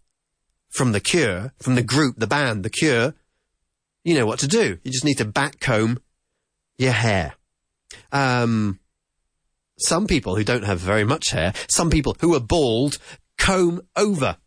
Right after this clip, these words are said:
their hair. Yeah? And that, that horrible, uh,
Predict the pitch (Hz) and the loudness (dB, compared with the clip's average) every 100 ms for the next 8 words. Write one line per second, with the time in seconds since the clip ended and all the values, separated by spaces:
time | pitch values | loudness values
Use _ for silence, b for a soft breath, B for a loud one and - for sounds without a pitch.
0 | _ _ _ _ _ 123 117 104 110 98 | _ _ _ _ _ 0 0 0 0 0
1 | 87 _ _ _ _ 143 175 - b 151 | -2 _ _ _ _ 0 0 -4 b 0
2 | 185 185 _ _ - 147 135 190 185 143 | 0 -2 _ _ -8 -6 0 2 4 4
3 | 127 127 127 123 123 | 2 2 0 0 -4